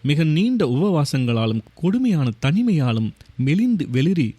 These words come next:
பட்டாம்பூச்சி இறகு போல வெடவெடுத்துக் கொண்டிருந்த அப்பாச்சா ஏற்கனவே பாதி பங்கு மரித்து விட்டிருந்தார்.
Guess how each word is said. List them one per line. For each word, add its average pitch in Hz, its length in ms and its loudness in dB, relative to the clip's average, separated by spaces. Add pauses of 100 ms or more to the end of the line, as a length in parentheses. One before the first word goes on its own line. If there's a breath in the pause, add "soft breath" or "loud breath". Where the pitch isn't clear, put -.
(120)
பட்டாம்பூச்சி 190 720 0
இறகு 180 340 2
போல 123 300 0
வெடவெடுத்துக் 160 640 0
கொண்டிருந்த 113 400 0
அப்பாச்சா 123 580 -2 (480 loud breath)
ஏற்கனவே 151 640 0
பாதி 117 280 0 (140)
பங்கு 113 360 -2 (360)
மரித்து 131 380 0
விட்டிருந்தார். 101 640 -2